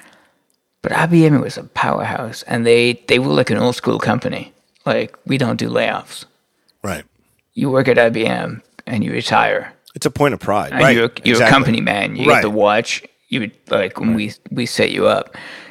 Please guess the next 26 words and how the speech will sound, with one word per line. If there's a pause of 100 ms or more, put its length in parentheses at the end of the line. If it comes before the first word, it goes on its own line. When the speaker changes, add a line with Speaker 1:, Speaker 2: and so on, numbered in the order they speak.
(220)
Speaker 1:
Uh,
and
then
they, (460)
they
hit
some
times
and
they, (140)
they
did
some
layoffs. (720)
And (320)
this (420)
Intel
thing
kinda (1160)
reminds
me
of
that
a
little
bit.